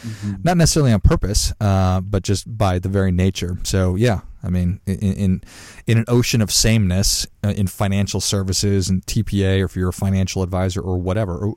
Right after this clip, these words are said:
Speaker 2: what, really whatever industry that you are in, if you're an accountant or an attorney, if you are able to actually be yourself and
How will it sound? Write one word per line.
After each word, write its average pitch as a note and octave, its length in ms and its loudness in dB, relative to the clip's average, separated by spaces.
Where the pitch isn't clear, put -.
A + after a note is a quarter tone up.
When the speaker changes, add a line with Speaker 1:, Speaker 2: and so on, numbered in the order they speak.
Speaker 2:
what, C3 200 -4
really C#3 200 2
whatever A#2+ 340 -2
industry G2 400 -2
that G2 140 -4
you F#2 160 -2
are F2 160 -4
in, G#2+ 480 0
if - 80 -12
you're F#2 100 -2
an F#2 60 -2
accountant G2 680 -2
or F#2 400 -4
an A2 120 -4
attorney, A#2+ 600 2
if F#2+ 140 -8
you G2+ 180 -2
are G#2+ 180 -2
able F#2+ 300 -2
to - 180 -8
actually F#2+ 300 -4
be F#2 160 -4
yourself F#2 840 -2
and F2+ 240 -2